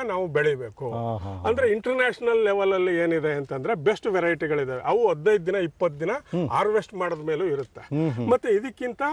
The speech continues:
Speaker 1: ನ್ಯೂಟ್ರಿಷನ್ ವ್ಯಾಲ್ಯೂ ಕೂಡ ಇದೆ. ಈಗ ಉದಾಹರಣೆಗೆ ನಾವು ಬೆಳೀತಾ ಇರ್ತಕ್ಕಂಥ ಏನು,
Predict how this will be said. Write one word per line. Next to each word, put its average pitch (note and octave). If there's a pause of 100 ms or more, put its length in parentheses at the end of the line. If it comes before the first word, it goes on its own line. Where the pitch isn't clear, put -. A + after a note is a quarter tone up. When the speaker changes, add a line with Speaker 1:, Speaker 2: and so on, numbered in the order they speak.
(420)
Speaker 1:
ನ್ಯೂಟ್ರಿಷನ್ A#3+
ವ್ಯಾಲ್ಯೂ F#3
ಕೂಡ F3
ಇದೆ. E3
ಈಗ G3+
ಉದಾಹರಣೆಗೆ G#3
ನಾವು E3+
ಬೆಳೀತಾ G3+
ಇರ್ತಕ್ಕಂಥ F#3
ಏನು, F3